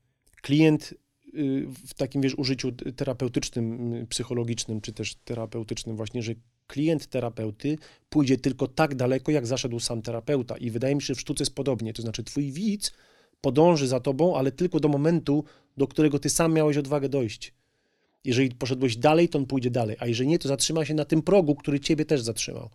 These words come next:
I że, i że wydaje mi się, że w tym filmie, y,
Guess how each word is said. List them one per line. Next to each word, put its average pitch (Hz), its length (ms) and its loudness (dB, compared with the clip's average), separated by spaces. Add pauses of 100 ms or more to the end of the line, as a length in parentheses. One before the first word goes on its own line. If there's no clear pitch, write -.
(800)
I 123 160 -2
że, 135 400 4
i 143 80 -4
że 127 140 0
wydaje 143 260 4
mi 139 60 -2
się, 139 80 -6
że 143 80 2
w 139 60 -14
tym 156 200 4
filmie, 143 420 2 (120)
y, 135 720 -2